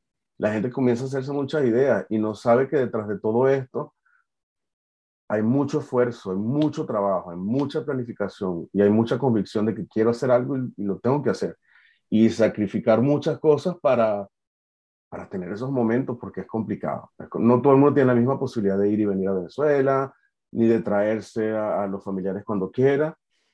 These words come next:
Yo lo logré en un cierto punto y, y es chimbo que, que tenga-, que tengamos esa impresión de que este pana tiene plata, este pana, ¿me entiendes? Y lo peor, Mayra, es que te estoy hablando de que esta gente estaba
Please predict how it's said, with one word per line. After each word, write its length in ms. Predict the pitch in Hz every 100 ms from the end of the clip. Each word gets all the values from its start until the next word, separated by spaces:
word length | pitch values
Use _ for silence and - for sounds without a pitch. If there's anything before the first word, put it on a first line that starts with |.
| _ _
Yo 280 | 92 113 113
lo 120 | 113
logré 300 | 127 113 110
en 80 | 117
un 40 |
cierto 380 | 117 110 98 98
punto 480 | 127 156 156 202 -
y, 680 | 117 107 104 98 98 87 - _ _ -
y 160 | 117
es 120 | 120 117
chimbo 320 | 147 143 143
que, 260 | 147 147 98
que 100 | 120
tenga-, 380 | 101 107 110 87
que 100 | 101
tengamos 380 | 107 104 113 131
esa 140 | 139
impresión 420 | 135 120 117 110
de 100 | 120
que 220 | 123 107 - _ - _
este 280 | 113 113 135
pana 280 | 120 110 104
tiene 200 | 113 104
plata, 340 | 95 80 -
este 180 | - 98
pana, 380 | 107 101 101 95 82 73 60
¿me 80 | 95
entiendes? 380 | 98 110 - - _ _ _ _ _ _ _ -
Y 380 | 120 120 123
lo 220 | 117 123 110
peor, 500 | 120 117 139 165 170
Mayra, 400 | 117 120 139 -
es 160 | 117
que 140 | - 120
te 100 | 120
estoy 180 | -
hablando 240 | 113 117 139
de 80 | 139
que 100 | 107
esta 180 | -
gente 240 | 117 117 120
estaba 480 | - 104 101 -